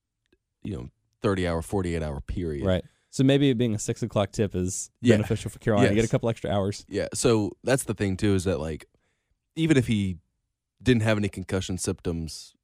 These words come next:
Speaker 1: on Tuesday, right before they were about to travel, if it
Speaker 2: Oh,
Speaker 1: hadn't
Speaker 2: I
Speaker 1: been
Speaker 2: see, I
Speaker 1: for,
Speaker 2: see.
Speaker 1: like,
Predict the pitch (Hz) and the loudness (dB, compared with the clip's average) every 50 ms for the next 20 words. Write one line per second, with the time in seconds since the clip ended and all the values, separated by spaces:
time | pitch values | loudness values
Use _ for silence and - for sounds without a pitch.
0 | _ _ _ _ _ - 87 87 82 78 73 76 - - - 104 101 98 - 107 | _ _ _ _ _ -4 -2 -2 -2 -4 -6 -8 -8 -6 -4 -2 -2 -2 -2 -2
1 | 98 98 98 98 - 82 80 - - - 110 95 92 90 87 82 85 78 - - | -2 -2 -2 -4 -6 -6 -6 -8 -6 -4 -4 -2 -2 -2 -2 -4 -6 -8 -10 -10
2 | - 90 85 85 85 90 95 - _ _ _ _ _ _ _ _ _ _ _ _ | -8 -6 -4 -4 -2 -4 -4 -6 _ _ _ _ _ _ _ _ _ _ _ _
3 | _ - 110 110 107 107 107 107 107 104 101 98 98 95 95 98 95 90 90 87 | _ -4 0 0 2 4 4 4 6 6 4 4 4 2 2 2 2 0 0 0
4 | 87 90 90 90 | 0 0 -2 -4